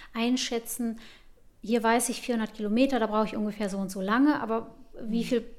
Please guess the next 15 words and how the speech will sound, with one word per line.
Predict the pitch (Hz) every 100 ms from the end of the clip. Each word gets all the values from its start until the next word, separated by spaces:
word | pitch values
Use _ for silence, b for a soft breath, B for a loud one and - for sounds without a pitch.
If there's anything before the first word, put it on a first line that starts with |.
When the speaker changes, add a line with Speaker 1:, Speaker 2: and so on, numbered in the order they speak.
| -
Speaker 1:
wie | 220
lange | 220 233
brauche | 220 233
ich | -
dort | 233 240
für | 208
vierhundert | - 208 196 196
Kilometer? | 214 196 196 202
Das | 202 196
kann | 226
ja | 214
ganz | 202 202
anders | 233 240 233
sein. | - 214 220 - B B B B B -
Ähm, | 214 208 208 208 202